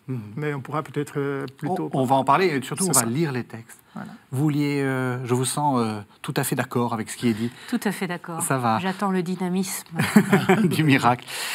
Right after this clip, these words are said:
Speaker 1: Euh, peut-être un, en, encore un mot avant d'arriver au texte. Euh, je vous aurais, euh, interviewé il y a cent ans, on n'aurait peut-être pas été dans ces
Speaker 3: Mhm.
Speaker 1: conditions-là, mais, euh, il est clair que les exégètes étaient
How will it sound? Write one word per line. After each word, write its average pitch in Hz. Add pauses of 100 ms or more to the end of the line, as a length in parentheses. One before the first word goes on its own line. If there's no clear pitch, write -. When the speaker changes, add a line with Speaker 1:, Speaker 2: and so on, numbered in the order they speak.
(200)
Speaker 1:
Euh, 180 (160)
peut-être -
un, -
en, -
encore 202
un 196
mot 190
avant 156
d'arriver 151
au 143
texte. 240 (280)
Euh, - (340)
je 123
vous 185
aurais, 175
euh, 131
interviewé 143
il 120
y 120
a -
cent 120
ans, 190
on 123
n'aurait 110
peut-être -
pas 127
été 120
dans 123
ces 165
Speaker 3:
Mhm. 120
Speaker 1:
conditions-là, 170
mais, 135 (300)
euh, 127 (180)
il 147
est 135
clair 214
que 190 (240)
les 135
exégètes 147
étaient 131